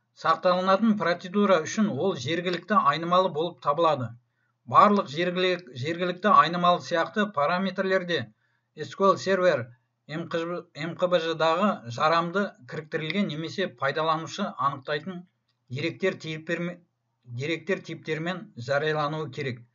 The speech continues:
Сақталынатын процедура параметрлері мен айнымалыларды жариялау арасында айтарлықтай айырмашылық алғашқы рет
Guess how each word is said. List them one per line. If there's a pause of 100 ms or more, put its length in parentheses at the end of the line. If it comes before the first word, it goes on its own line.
(560)
Сақталынатын
процедура
параметрлері
мен
айнымалыларды (560)
жариялау
арасында
айтарлықтай
айырмашылық (100)
алғашқы
рет